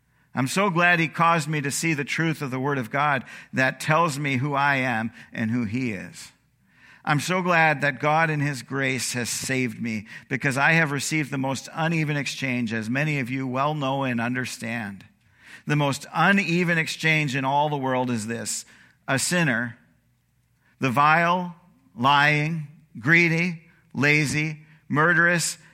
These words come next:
angry at the world, cheating, sneering sinner who comes to Christ has all of his sin put on Christ. It was my sin that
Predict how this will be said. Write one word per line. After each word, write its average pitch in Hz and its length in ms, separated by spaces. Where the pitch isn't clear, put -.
angry 170 460
at 165 120
the 165 100
world, 160 460
cheating, 170 500
sneering 165 520
sinner 160 420
who 143 140
comes 165 320
to 165 120
Christ 160 500
has 135 300
all 165 300
of 175 140
his 151 200
sin 160 460
put 139 180
on 131 300
Christ. - 640
It 82 80
was 120 360
my 131 260
sin 131 500
that 113 240